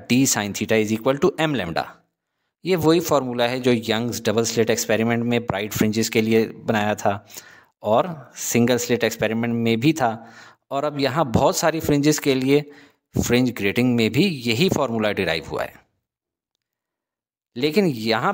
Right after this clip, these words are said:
पे D तो सिर्फ टू स्लिट्स के दरमियान वाले डिस्टेंस को कहते हैं, जबकि ग्रेटिंग के क्वेश्चन में तो D गिवन ही नहीं होता, बल्कि डिफ्रैक्शन ग्रेटिंग की वैल्यू गिवन होती है जिसको N कहते हैं। इससे D निकालना हो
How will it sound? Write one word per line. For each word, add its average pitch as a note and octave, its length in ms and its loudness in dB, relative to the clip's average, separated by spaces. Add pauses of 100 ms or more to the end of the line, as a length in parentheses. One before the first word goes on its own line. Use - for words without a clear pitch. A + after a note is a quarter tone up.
पे E3 180 4 (180)
D F3+ 240 4
तो E3+ 100 4
सिर्फ F3 340 2 (180)
टू B3 180 8
स्लिट्स - 380 2
के C#3 140 0
दरमियान G#2+ 540 -2
वाले G2+ 280 2
डिस्टेंस A2+ 400 -2
को A2+ 120 0
कहते G2+ 260 -2
हैं, G2 180 -4 (540)
जबकि A#2+ 320 0
ग्रेटिंग A#2 400 0
के D#3 80 -2
क्वेश्चन C3+ 400 0
में D3 140 0
तो D3 120 4
D C3 300 0
गिवन C#3 260 2
ही D#3+ 80 4
नहीं B2+ 240 2
होता, G#2 320 -2 (580)
बल्कि G2+ 280 -4
डिफ्रैक्शन A2+ 760 -2
ग्रेटिंग A2+ 400 0
की F3 180 -2
वैल्यू B2+ 480 -2
गिवन G2 260 -2
होती F2+ 280 -6
है B2 200 -2
जिसको C3+ 420 -2 (120)
N D#3+ 200 0
कहते - 260 -6
हैं। F2+ 200 -10 (760)
इससे G#3 360 -6
D G3 240 4
निकालना G2+ 400 0
हो A#2+ 260 -4